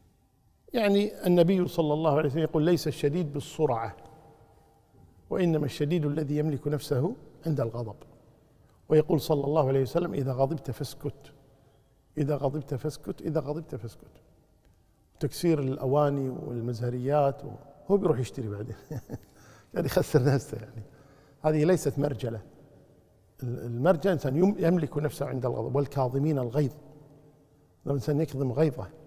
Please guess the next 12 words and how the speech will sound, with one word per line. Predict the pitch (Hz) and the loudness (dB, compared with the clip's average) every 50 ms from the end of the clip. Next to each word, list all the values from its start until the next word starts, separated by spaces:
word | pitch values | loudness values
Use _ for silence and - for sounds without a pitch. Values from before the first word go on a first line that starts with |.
| - - - - - - - - _ _ _ _ _ _ - - | -20 -20 -20 -20 -20 -20 -20 -20 _ _ _ _ _ _ -6 -4
أما | 139 139 139 139 | -2 0 0 0
أنه | 143 143 139 131 120 123 135 135 131 - - | 0 0 0 0 -2 -2 -2 -4 -4 -4 -6
يف-، | - 117 - - - - - - 160 | -6 -8 -8 -12 -16 -14 -12 -10 -8
يعني | 165 160 127 123 127 131 127 123 110 165 151 | -6 -4 -4 -4 -4 -4 -4 -6 -4 -4 -4
يفرغ | 147 - - 139 131 120 | -4 -4 -2 -4 -2 0
غيظه | 131 147 160 151 135 131 123 123 - - - - - - - - - | 2 4 4 4 2 0 -2 -4 -6 -10 -16 -20 -20 -20 -16 -10 -8
بتكسير | 123 - 139 - - - 160 151 139 117 | -4 -4 -4 -4 -4 -2 0 0 0 0
هذه | 123 139 135 131 127 | 0 0 0 0 0
الأشياء، | 123 120 - - 143 147 - - - - - 226 | 0 -2 -2 -2 -4 -4 -4 -4 -10 -16 -12 -6
هذا | 180 143 139 - - - - - - - - - - _ _ _ _ - - - | -4 -4 -4 -6 -8 -16 -20 -20 -20 -20 -20 -20 -20 _ _ _ _ -20 -18 -12
جهل | 131 127 196 170 131 107 - - - - - - - - | -4 2 2 2 2 2 -4 -8 -18 -20 -20 -20 -20 -18
حقيقة. | - - - 117 110 - - | -16 -14 -12 -12 -12 -12 -16